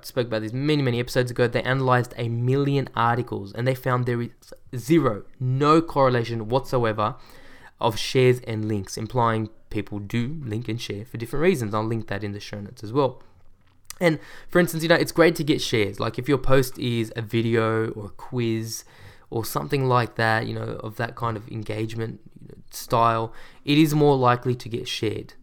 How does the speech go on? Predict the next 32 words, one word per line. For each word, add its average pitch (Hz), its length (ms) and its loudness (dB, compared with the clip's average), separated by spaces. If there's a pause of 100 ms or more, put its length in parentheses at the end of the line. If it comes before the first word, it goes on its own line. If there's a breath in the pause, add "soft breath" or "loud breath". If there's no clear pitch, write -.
than 131 160 2
linked, 139 340 -2 (320)
right? 131 200 -2 (100)
That's 127 200 -2
a 127 40 -6
given. 123 360 -4 (720 soft breath)
But - 120 -2
links 208 300 4 (100)
are 151 100 4
still, 131 560 -4 (520)
and 143 140 0
will 143 140 4
be 139 120 -4
for 139 200 2
a 127 60 2
very 151 340 6
long 135 220 2
time, 113 420 -8 (120)
a 127 40 -4
very 135 380 2
strong 123 340 -2
signal 120 340 -4
to 113 200 2
Google 113 500 -2
that 113 140 -6
your 117 180 -4
page 104 480 -6
or 107 100 -10
site 104 320 -12
is 117 120 -14
quality, 151 520 -2 (460)
right? 127 240 -10